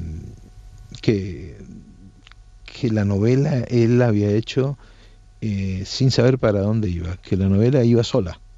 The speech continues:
se fue haciendo sola. Yo cuando lo escuché dije, "No, pues este tipo, ¿qué está diciendo? Uno necesita una escaleta, una estructura lógica". Pues la, la mía, la mitad se fue haciendo sola, entonces tengo que decir que estaba equivocado.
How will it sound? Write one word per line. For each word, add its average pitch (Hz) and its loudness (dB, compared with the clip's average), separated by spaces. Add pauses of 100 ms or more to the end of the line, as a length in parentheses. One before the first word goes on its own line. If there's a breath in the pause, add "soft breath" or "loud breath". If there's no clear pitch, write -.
(400 soft breath)
se - -2
fue 123 0
haciendo 123 0
sola. 95 0
Yo 131 2
cuando 101 -4
lo 92 -4
escuché 107 -4
dije, 110 -2
"No, 87 -8
pues - -14
este 95 -8
tipo, 90 -12
¿qué 80 -8
está - -8
diciendo? 95 0 (680 soft breath)
Uno 104 2
necesita 104 0
una 104 2
escaleta, 110 0
una 101 2
estructura 98 -4
lógica". 110 0 (640)
Pues - -4 (480)
la, 98 -2 (320)
la 110 2
mía, 113 4
la 151 4
mitad 113 0
se 151 -2
fue 95 -4
haciendo 92 -4
sola, 95 -2
entonces - -4
tengo 113 2
que 98 0
decir 104 -4
que - -10
estaba 104 -6
equivocado. 90 -8